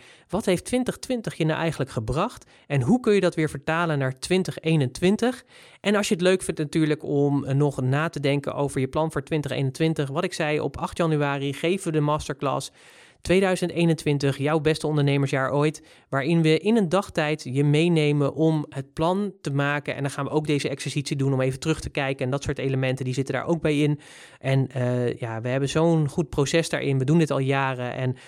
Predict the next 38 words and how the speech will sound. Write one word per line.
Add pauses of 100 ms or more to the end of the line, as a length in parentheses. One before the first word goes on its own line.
(120)
ook
deze
keer
was
die
weer
super
waardevol,
eh,
en
zeker
ook
omdat
die
online
was.
We
hebben
echt
toffe
dingen
gedaan. (400)
Eh, (160)
raving
reviews,
dus,
eh,
ik, (120)
ja,
het
was
gewoon
goed
om,
eh,
dat
te
doen.